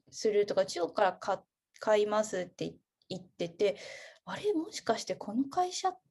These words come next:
て、その新鮮ブランドとされる一つ、えー、電気自動車世界最大大手のブイディー、あ、ブイワイデ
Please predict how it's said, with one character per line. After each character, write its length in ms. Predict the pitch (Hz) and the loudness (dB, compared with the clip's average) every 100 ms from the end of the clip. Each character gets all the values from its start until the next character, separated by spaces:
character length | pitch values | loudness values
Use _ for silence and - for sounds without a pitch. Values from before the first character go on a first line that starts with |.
| - | -6
て、 220 | 320 339 - - - | -6 -6 -12 -16 -12
そ 180 | - 262 | 2 4
の 140 | 254 | 4
新 400 | 254 - 359 359 | 0 -2 -6 -8
鮮 380 | - 370 359 285 | -6 -4 2 2
ブ 80 | 302 | 2
ラ 160 | 370 | 2
ン 80 | 294 | 2
ド 120 | 254 | 2
と 120 | 208 196 | 0 -2
さ 140 | 208 | 2
れ 120 | 196 | 2
る 200 | 196 202 208 - | 2 -2 -6 -16
一 260 | - - 254 | -2 2 2
つ、 440 | - 185 180 - _ - | 2 -4 -4 -6 _ 2
え 140 | 208 | 2
ー、 20 | |
電 240 | 208 254 262 | 4 4 6
気 100 | 269 | 4
自 120 | 254 | 6
動 160 | 262 254 | 6 6
車 160 | 214 | 2
世 140 | 208 - | -2 -2
界 200 | 196 185 | -2 -2
最 280 | - 269 | 2 2
大 120 | 277 294 | 6 4
大 80 | 269 | 4
手 120 | 190 | 0
の 80 | 185 _ | -10 _
ブ 80 | - | 2
イ 200 | 262 311 | 4 4
デ 200 | - 370 320 | 0 -6 -6
ィ 20 | |
ー、 40 | - - - | -12 -10 -2
あ、 140 | 190 | 0
ブ 120 | - | 4
イ 140 | 285 339 | 4 4
ワ 120 | 370 | 2
イ 100 | 359 | 2
デ 60 | 294 | 2